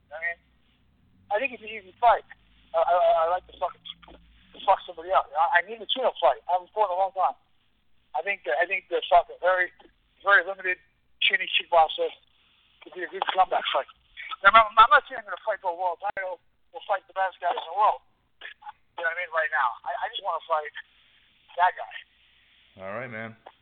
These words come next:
Speaker 2: Well, look, uh, we hope the
Speaker 1: Yeah,
Speaker 2: fight
Speaker 1: no.
Speaker 2: gets made, and I, and I
Speaker 1: I
Speaker 2: hope
Speaker 1: just wanna, I just wanna fight that guy. I just wanna beat that guy out. I don't like that guy. I have a problem with that guy. I think he's fugazi. And I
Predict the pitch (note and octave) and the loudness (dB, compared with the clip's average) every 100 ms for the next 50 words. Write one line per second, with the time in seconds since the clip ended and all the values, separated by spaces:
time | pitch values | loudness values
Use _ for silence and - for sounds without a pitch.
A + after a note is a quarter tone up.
0 | _ _ - - - C#3+ F3+ D3 B2 C3 | _ _ -20 -18 -12 -6 -6 -8 -10 -6
1 | C#3+ C3+ D3 D#3+ D#3 F#3 G#3 D3+ E3 G3 | -6 -6 -8 -4 4 4 4 -4 -6 -6
2 | E3+ - C#3+ C3+ C#3 C#3 D#3 C4+ C4+ - | -10 -12 -10 -10 0 2 2 2 0 -2
3 | - _ _ _ _ _ C#5 - _ _ | -10 _ _ _ _ _ -10 -10 _ _
4 | _ _ _ _ _ _ - D#3 - - | _ _ _ _ _ _ -16 -16 -16 -18
5 | - F#3 - A3 B3+ - A#3+ - A#3+ - | 4 4 4 0 -2 2 2 6 4 4
6 | - - _ _ _ _ E3+ F3+ F#3+ F#3+ | -4 -14 _ _ _ _ _ -12 -12 -2
7 | F3+ E3+ E3+ D3+ E3 E3 - - - - | 0 2 -2 0 0 2 0 0 4 4
8 | F#5 F#5 - - - D3 - - G3+ F#3+ | 4 -2 -14 -14 -4 -4 -2 -2 0 0
9 | F#3 F3+ E3+ E3+ E3 E3 - _ _ _ | -2 -10 -6 -2 -2 -4 -14 _ _ _
10 | - F#3 - - - F3+ F#3+ G3+ F#3 - | -20 -20 -20 -20 -20 -16 -8 -8 -8 -16
11 | F3+ _ _ _ - - - - - - | -20 _ _ _ -20 -20 -20 -20 -16 -12
12 | - | -6